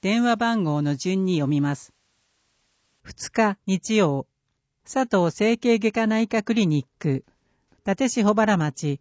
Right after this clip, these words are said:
あざ東野崎、七十の一。電話、五七二の七六零六。九日、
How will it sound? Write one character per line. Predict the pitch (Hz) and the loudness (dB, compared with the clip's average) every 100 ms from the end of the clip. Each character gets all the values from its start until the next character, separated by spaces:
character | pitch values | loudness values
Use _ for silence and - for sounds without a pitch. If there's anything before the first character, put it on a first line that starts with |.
| - | -2
あ | 220 | 0
ざ | 208 | 0
東 | 185 196 214 - | 0 0 0 0
野 | 226 | 0
崎、 | 185 139 - 139 131 - | 0 -4 -4 -6 -6 -2
七 | 196 240 | 2 2
十 | 214 180 160 | 2 2 2
の | 147 | 2
一。 | 147 131 - 147 139 _ _ _ _ _ _ | 0 -2 -4 -6 -6 _ _ _ _ _ _
電 | - 185 196 | 0 2 4
話、 | 180 175 - _ _ _ - | 2 0 -2 _ _ _ 0
五 | 208 233 | 2 4
七 | 240 214 208 | 4 4 4
二 | 214 | 4
の | 156 143 147 _ | 4 2 -2 _
七 | 185 226 240 | 2 4 4
六 | 233 196 | 2 2
零 | 185 190 | 2 4
六。 | 190 180 151 143 - _ _ _ _ _ _ _ _ _ | 4 2 0 -6 -6 _ _ _ _ _ _ _ _ _
九 | - - 247 | -8 0 2
日、 | 240 240 214 202 | 2 2 0 -2